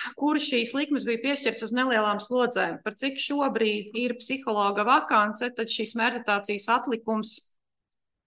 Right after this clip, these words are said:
pie pārvaldes ir palicis nesadalīts. Lūgums šo atlikumu novirzīt Siguldas pirmai pamatskolai, lai, ā, izglītības iestāde varētu no šī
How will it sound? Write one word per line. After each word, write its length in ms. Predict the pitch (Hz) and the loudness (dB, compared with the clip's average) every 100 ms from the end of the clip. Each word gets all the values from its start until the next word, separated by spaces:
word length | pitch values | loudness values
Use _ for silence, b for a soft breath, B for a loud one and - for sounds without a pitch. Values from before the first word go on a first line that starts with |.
| _ 247 | _ 2
pie 100 | 233 | 4
pārvaldes 960 | 233 233 262 233 220 208 240 254 - | 6 8 8 6 4 2 -2 -2 -6
ir 320 | - 220 208 208 _ | -2 -2 -2 -8 _
palicis 520 | - 240 233 - - | 4 4 4 -2 -4
nesadalīts. 720 | 220 220 339 370 359 339 - - B B B | -4 -2 0 2 4 2 0 -8 B B B
Lūgums 440 | 240 269 311 262 220 | 0 4 4 2 2
šo 160 | - | 4
atlikumu 480 | 233 277 277 - 233 | 4 4 0 -2 0
novirzīt 560 | 240 269 247 226 226 220 | 2 2 2 2 -2 -2
Siguldas 400 | - 247 214 - | -2 0 0 0
pirmai 300 | 269 262 208 | -2 0 0
pamatskolai, 1000 | 196 320 269 - - 233 226 233 247 269 269 B B B _ 233 | 2 2 2 -2 -4 2 4 6 6 6 2 B B B _ 0
lai, 340 | 247 277 294 285 | 4 6 6 4
ā, 180 | - 233 220 | 0 2 2
izglītības 680 | 240 254 240 226 220 196 - | 2 -2 -4 -2 -4 0 2
iestāde 720 | 277 269 - 226 214 208 220 240 - | 2 2 2 6 6 6 2 2 -2
varētu 720 | 196 254 254 226 220 220 262 | 0 4 6 8 6 4 2
no 140 | 277 220 | 2 2
šī 240 | 214 - | -2 -2